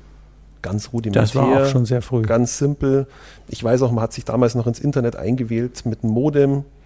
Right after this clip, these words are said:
Speaker 2: Diese
Speaker 1: Das
Speaker 2: quietschenden
Speaker 1: Dü-dü-dü-dü-dü-dü-dü.
Speaker 2: Dinge. Ja, genau.
Speaker 1: Genau.
Speaker 2: Ja, ja, ja, ja.
Speaker 1: Und
Speaker 2: Also
Speaker 1: dann
Speaker 2: sehr,
Speaker 1: kam
Speaker 2: sehr
Speaker 1: der,
Speaker 2: früh dabei.
Speaker 1: dann kam der T-Online-Screen und dann waren wir online und dann hat man ganz schnell die E-Mails abgeholt,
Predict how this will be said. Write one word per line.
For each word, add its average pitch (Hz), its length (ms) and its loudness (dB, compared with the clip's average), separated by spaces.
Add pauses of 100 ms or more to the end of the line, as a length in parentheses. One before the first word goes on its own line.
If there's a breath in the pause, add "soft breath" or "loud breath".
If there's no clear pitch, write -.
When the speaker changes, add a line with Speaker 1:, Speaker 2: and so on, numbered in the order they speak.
(400 soft breath)
Speaker 2:
Diese 113 160 -2
Speaker 1:
Das - 100 -6
Speaker 2:
quietschenden 123 380 2
Speaker 1:
Dü-dü-dü-dü-dü-dü-dü. 285 1080 6
Speaker 2:
Dinge. - 80 -8
Ja, 170 120 0
genau. 135 180 -4 (100)
Speaker 1:
Genau. 147 160 -2
Speaker 2:
Ja, 147 60 4
ja, 131 200 2 (200)
ja, 135 60 4
ja. 156 160 4 (360 loud breath)
Speaker 1:
Und - 80 0
Speaker 2:
Also 139 140 6
Speaker 1:
dann 151 80 6
Speaker 2:
sehr, 165 120 8
Speaker 1:
kam 151 180 4
Speaker 2:
sehr - 80 8
Speaker 1:
der, 139 140 4
Speaker 2:
früh 185 100 6
dabei. 160 180 6
Speaker 1:
dann 160 180 4
kam 147 220 4
der 143 120 6
T-Online-Screen 165 1040 2
und 127 220 -2
dann 123 120 4
waren 113 140 2
wir 113 100 2
online 147 520 6
und 127 100 -4
dann 117 100 -2
hat 120 140 -6
man 123 80 -2
ganz 165 180 0
schnell 147 260 4
die 143 100 -2
E-Mails 160 240 4
abgeholt, 139 600 2